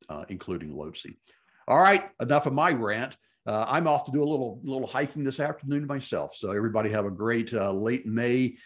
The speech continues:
uh, weekend, and I will talk to you soon. Climb on.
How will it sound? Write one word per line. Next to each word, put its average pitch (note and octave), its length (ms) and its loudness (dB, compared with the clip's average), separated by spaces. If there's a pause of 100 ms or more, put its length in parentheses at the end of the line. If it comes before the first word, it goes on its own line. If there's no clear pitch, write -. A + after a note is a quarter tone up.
(200)
uh, G2+ 340 0
weekend, D#3+ 680 2 (300)
and F2+ 300 -8
I F2 160 -6
will D#2+ 160 -10
talk - 400 -8
to A#2+ 60 -6
you B2 120 -6
soon. A#2+ 480 -8
Climb A3+ 540 2
on. G#3+ 340 4